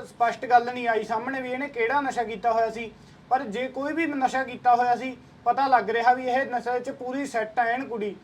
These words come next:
ਉਮਰ ਤੁਸੀਂ ਦੇਖ ਲਓ ਇਹਦੀ, ਵੱਧੋ ਵੱਧ ਮੈਂ ਕਹਿਣਾ ਪੱਚੀ ਸਾਲ ਦੀ ਉਮਰ ਦੀ ਇਹ ਕੁੜੀ ਨਹੀਂ ਹੋਣੀ। ਹਲੇ ਤਾਂ ਇਹਦੀ ਵੀਡੀਓ ਸਾਹਮਣੇ ਆ ਗਈ ਨੈੱਟ ਤੇ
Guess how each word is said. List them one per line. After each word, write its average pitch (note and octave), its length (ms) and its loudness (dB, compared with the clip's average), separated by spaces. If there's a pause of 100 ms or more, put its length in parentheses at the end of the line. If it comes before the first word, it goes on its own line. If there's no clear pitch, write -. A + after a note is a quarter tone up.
(300)
ਉਮਰ A#3 240 -2
ਤੁਸੀਂ C#4+ 260 -6
ਦੇਖ A#3+ 240 4
ਲਓ B3+ 120 2
ਇਹਦੀ, C#4 140 0
ਵੱਧੋ A#3 320 -2
ਵੱਧ C4+ 220 -2
ਮੈਂ C4+ 220 0
ਕਹਿਣਾ C4 200 -2 (140)
ਪੱਚੀ B3 300 -6
ਸਾਲ B3 260 6
ਦੀ B3+ 120 -6
ਉਮਰ B3 220 -4
ਦੀ G#3+ 120 -8
ਇਹ B3 200 -2
ਕੁੜੀ A#3+ 240 -6
ਨਹੀਂ A3+ 140 -6
ਹੋਣੀ। G#3+ 320 -4 (640)
ਹਲੇ B3 140 2
ਤਾਂ C#4 160 -2
ਇਹਦੀ C#4+ 140 -4
ਵੀਡੀਓ C4 280 -2
ਸਾਹਮਣੇ B3+ 460 -2
ਆ A#3+ 100 4
ਗਈ A3 120 -6
ਨੈੱਟ A#3 300 -6
ਤੇ A#3+ 200 -2